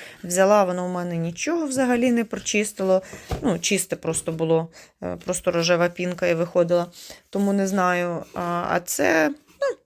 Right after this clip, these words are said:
кудись, да, знайду примінення, м, захотілося саме її, а, використати. І вона коштувала, пінк паста для чищення, вісімсот п'ятдесят грамів, універсальна, сто тридцять дев'ять гривень.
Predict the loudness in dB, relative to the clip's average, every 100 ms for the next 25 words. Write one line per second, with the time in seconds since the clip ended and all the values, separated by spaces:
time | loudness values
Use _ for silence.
0 | _ -2 2 4 2 6 6 6 2 -2
1 | -4 -2 0 0 0 -4 -2 0 0 0
2 | 2 2 0 -2 -6 -8 -4 -4 -2 -2
3 | -4 -4 -2 -2 0 2 2 0 -2 -6
4 | -4 -2 -2 0 0 0 -6 -14 -16 -14
5 | -16 -18 -14 0 4 4 4 2 -2 -4
6 | -6 -10 -10 -12 -14 -20 -20 -20 -20 -20
7 | -20 _ 0 4 6 6 4 4 4 4
8 | 4 0 -2 0 0 0 0 0 4 4
9 | 6 4 6 6 4 0 -4 -14 -20 -8
10 | -2 0 -2 -6 -6 -4 -2 -2 -2 -2
11 | -2 0 2 2 2 0 0 2 0 0
12 | -4 -6 -6 -6 -4 -6 -4 -6 -4 -2
13 | 0 0 0 -2 0 -2 0 -2 -2 -4
14 | -4 -4 -4 -4 -6 -4 0 0 -2 -8
15 | -8 -8 -6 -8